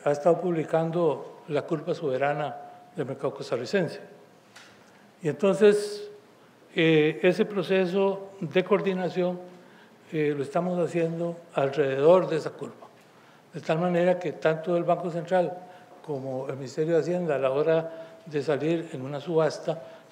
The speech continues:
tomen en cuenta qué es lo que pasa en la curva soberana a todos los pre-, a todos los, los plazos, eh, que cubre.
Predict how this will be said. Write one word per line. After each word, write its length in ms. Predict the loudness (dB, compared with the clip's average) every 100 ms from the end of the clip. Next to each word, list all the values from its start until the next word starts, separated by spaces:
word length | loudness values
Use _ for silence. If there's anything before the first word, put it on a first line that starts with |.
| -2
tomen 240 | 0 0
en 80 | 0
cuenta 360 | -2 0 -2
qué 300 | 0 4 6
es 160 | 4 2
lo 100 | -2
que 120 | -2
pasa 480 | 2 2 2 -4 -16 -20 -20 -20 -20 -20 -20 -18 -6
en 100 | -4
la 60 | -2
curva 260 | 0 -2
soberana 540 | -2 0 0 0 -2 -8 -14 -20 -20 -4
a 60 | -2
todos 300 | 2 2 2
los 120 | -2
pre-, 220 | -2 -2 -2
a 80 | -4
todos 260 | 2 4 6
los, 440 | 4 -4 -10 -20 -14
los 120 | -14
plazos, 540 | -4 0 0 -2 -10 -12 -20 -20 -20 -20 -10
eh, 380 | -6 -4 -4 -6
que 140 | -8
cubre. 340 | 2 4 4